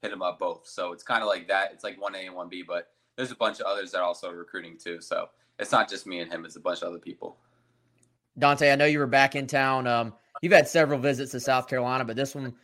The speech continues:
Speaker 2: little bit different. Uh, the, the July, like, end of July cookout. This one was at Williams-Brice Stadium. Um, m-, maybe if you can, just give the fans a little sneak peek, I guess, at what this one was all about.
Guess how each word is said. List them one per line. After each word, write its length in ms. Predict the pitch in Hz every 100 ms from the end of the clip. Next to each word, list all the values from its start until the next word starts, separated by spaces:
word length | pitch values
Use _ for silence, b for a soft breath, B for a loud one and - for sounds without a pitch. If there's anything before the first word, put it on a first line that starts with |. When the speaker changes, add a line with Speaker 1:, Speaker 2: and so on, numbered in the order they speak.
| _ -
Speaker 2:
little 180 | 220
bit 160 | 202 160
different. 380 | 143 156 190 -
Uh, 260 | 135 131
the, 160 | 120 123
the 140 | 123
July, 600 | 120 135 135 143 147 143 139
like, 180 | 143 131 -
end 160 | 190 190
of 100 | 151
July 300 | 165 160 151
cookout. 480 | 170 165 151 151 - b b -
This 180 | 147 156
one 140 | 165
was 140 | 143
at 120 | 127 120
Williams-Brice 600 | 139 135 123 123 117 -
Stadium. 480 | 123 120 117 117 107 _ _ -
Um, 460 | 113 113 110 110 - _ _
m-, 100 | 151 -
maybe 240 | 202 240
if 100 | 220
you 100 | 220
can, 280 | 214 220 196
just 220 | 196 135
give 200 | 147 185
the 80 | 180
fans 540 | - 160 165 165 151
a 80 | -
little 300 | 139 156 160
sneak 560 | 143 - 151 156 151 - -
peek, 320 | 160 156 147
I 100 | 131
guess, 300 | 131 139 139
at 160 | 131 123
what 340 | 127 147 - -
this 280 | 135 135
one 160 | 135 131
was 160 | 123 113
all 220 | 127 123
about. 440 | 113 123 123 127